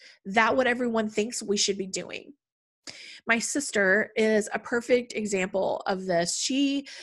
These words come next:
has always been the personality type that really didn't care what anyone thought. She was gonna do what she wanted to do and how she wanted to do it. Uh, I did not get that gene. It took me a long time to personally develop that <laughs> myself, but she was just born with it. She came out stubborn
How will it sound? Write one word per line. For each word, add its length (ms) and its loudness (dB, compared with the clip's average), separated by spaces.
has 200 0
always 260 2
been 120 2
the 60 -2
personality 560 2
type 240 -2
that 180 -2
really 180 2
didn't 260 -2
care 180 0
what 120 2
anyone 460 -2
thought. 360 0
She 140 0
was 140 2
gonna 140 0
do 140 4
what 120 0
she 140 -2
wanted 240 0
to 60 0
do 160 2
and 80 -4
how 100 -4
she 180 0
wanted 280 -2
to 80 0
do 180 2
it. 180 4
Uh, 180 4
I 80 6
did 140 0
not 260 0
get 220 2
that 220 2
gene. 400 -2
It 120 -2
took 200 -6
me 120 0
a 60 0
long 240 -2
time 260 -4
to 80 -6
personally 540 -2
develop 500 0
that 300 2
<laughs> 0 -
myself, 580 4
but 100 4
she 140 4
was 140 8
just 180 0
born 240 6
with 140 -2
it. 160 -4
She 180 2
came 260 0
out 320 2
stubborn 580 4